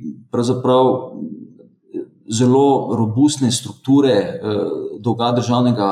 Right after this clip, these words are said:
eh, proračuna, ima, eh, močan položaj na kapitalskih trgih, eh, visok rating, eh, odlične odnose z investitorji.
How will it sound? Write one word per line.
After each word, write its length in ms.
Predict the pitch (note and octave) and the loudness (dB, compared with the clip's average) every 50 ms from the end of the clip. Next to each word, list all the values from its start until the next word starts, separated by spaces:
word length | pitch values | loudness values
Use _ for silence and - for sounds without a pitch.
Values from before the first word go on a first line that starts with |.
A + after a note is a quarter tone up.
| F2 - | -2 -4
eh, 800 | - - - - _ _ _ _ _ _ _ G2 G#2 G2 F#2+ G2+ - - | -8 -12 -18 -20 _ _ _ _ _ _ _ -12 -10 -8 -8 -10 -8 -2
proračuna, 920 | - C3 C#3 C#3 C#3 - - - C#3+ C#3+ C#3 A#2 F#2+ F2+ - - - - _ _ _ _ _ _ _ _ _ | 0 2 4 4 2 2 2 2 4 4 4 2 0 -2 -6 -10 -16 -20 _ _ _ _ _ _ _ _ _
ima, 340 | - A2+ A#2+ B2 B2+ C3 C3 C3 A#2+ - - | 0 2 4 4 4 4 4 4 2 0 -2
eh, 320 | - F#2+ G2 - - - - - - - - - _ | -4 -6 -8 -8 -10 -14 -18 -20 -20 -20 -20 -14 _
močan 440 | A2 A#2 A#2+ A#2 - C3+ C3 C3+ C3+ - | -2 -2 -2 0 0 0 2 2 2 0
položaj 320 | B2+ A#2 G#2+ A#2+ A#2+ B2 | 0 0 0 0 0 0
na 120 | C3 B2+ - | 0 0 -2
kapitalskih 560 | G#2 - - - A#2+ B2 B2+ - - G#2 - - | -6 -8 -4 -2 0 0 0 -2 -4 -8 -6 -4
trgih, 520 | C#3 B2+ B2 B2 B2 A2+ - - - - | -2 -2 0 0 0 0 -2 -4 -6 -2
eh, 60 | A2 G#2+ G2+ G2 G2 F#2+ F#2+ - - D#2 E2 E2 - E2 D#2+ - | 0 2 2 2 2 0 -2 -4 -8 -10 -10 -10 -10 -10 -10 -8
visok 360 | - - - C#3+ C#3 C3+ - A#2+ | -6 -4 0 0 0 0 0 2
rating, 440 | B2+ C3+ C#3 - - B2+ A#2 G#2+ G2+ | 2 2 2 2 0 0 0 0 0
eh, 800 | - - _ _ _ _ _ _ _ _ _ _ _ - - G#2+ G#2 G2+ - - | -4 -12 _ _ _ _ _ _ _ _ _ _ _ -12 -8 -4 -2 -2 -2 0
odlične 400 | - A2 B2+ C#3 C3+ C3 - C3 | 0 0 0 0 0 0 0 0
odnose 480 | A#2+ B2+ B2 B2 B2 B2 - - B2 A#2 G#2+ G2+ F#2+ F#2 D2+ D2 D#2 D2+ | 0 2 2 2 2 2 0 0 0 2 2 2 2 0 -2 -4 -4 -4
z 120 | G2+ G2 A2+ | -2 -2 0
investitorji. 640 | G2+ G#2+ G#2 - - C#3 C#3+ C#3 C#3+ A#2 G#2+ G#2 | 0 0 -2 0 0 0 2 2 2 2 4 2